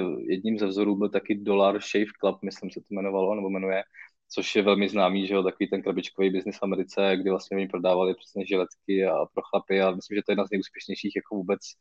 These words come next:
předplatných služeb jako na světě. A tak jsme si řekli, jo, to je docela zajímavý business model, mohli bychom to dělat. No a když jsme přemýšleli nad tématama, tak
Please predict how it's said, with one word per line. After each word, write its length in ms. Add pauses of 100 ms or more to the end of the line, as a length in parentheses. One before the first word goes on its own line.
(320)
předplatných 540
služeb 360
jako 180
na 100
světě. 480 (680)
A 560
tak 160
jsme 100
si 120
řekli, 200
jo, 140
to 100
je 60
docela 280
zajímavý 240
business 280
model, 280
mohli 160
bychom 240
to 100
dělat. 280 (840)
No 80
a 40
když 100
jsme 100
přemýšleli 360
nad 120
tématama, 520
tak 200